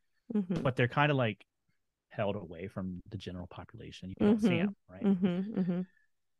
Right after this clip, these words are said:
Speaker 2: U K, I was, um, I was down in, like, little hotel bar area at six o'clock, five, six, six A M, up all night
Speaker 1: Oh.
Speaker 2: with
Speaker 1: <laughs>
Speaker 2: Colin Sutton, who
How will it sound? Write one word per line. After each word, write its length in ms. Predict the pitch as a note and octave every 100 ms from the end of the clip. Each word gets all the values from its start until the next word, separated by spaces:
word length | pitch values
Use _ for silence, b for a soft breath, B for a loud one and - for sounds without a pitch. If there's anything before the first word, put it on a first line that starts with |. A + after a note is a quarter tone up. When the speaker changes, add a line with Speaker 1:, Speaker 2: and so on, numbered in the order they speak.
| _
Speaker 2:
U 200 | C#3 D#3
K, 680 | - C#3 D3+ C3 G2 F#2+ G#2+ - _
I 140 | A2 B2+
was, 460 | A#2+ A2+ G#2+ G#2 -
um, 500 | G2+ G2+ G2 F#2 F2+ - _ _ _ _ _ _ _ _ _
I 180 | G#2+ A2
was 460 | A2 G#2 G2 G2+ F#2+
down 720 | G2+ G2+ G2+ G#2 G2+ F#2 G2+
in, 160 | G2+
like, 180 | F#2 F#2
little 380 | G2+ F#2+ F2+ F#2 - _ _ _
hotel 320 | - A2 - G2
bar 220 | - G2 F#2+
area 280 | F2+ F2 E2+
at 180 | E2+ -
six 340 | - A2 -
o'clock, 300 | A2+ - F#2+ - - _ _ _ -
five, 280 | D3+ C#3
six, 180 | - C3 - -
six 180 | - B2
A 120 | A2+
M, 320 | F#2+ E2+ E2 F#2 _ _
up 180 | A#2 -
all 120 | G2
night 200 | F2 E2 - _ _ _ _ _
Speaker 1:
Oh. 220 | B3+ G4+
Speaker 2:
with 180 | F#4 -
Speaker 1:
<laughs> 880 | - - - _ _ _ - - -
Speaker 2:
Colin 300 | C#3 C3 B2
Sutton, 420 | C#3 B2+ A2 A2
who 220 | G#2+ G2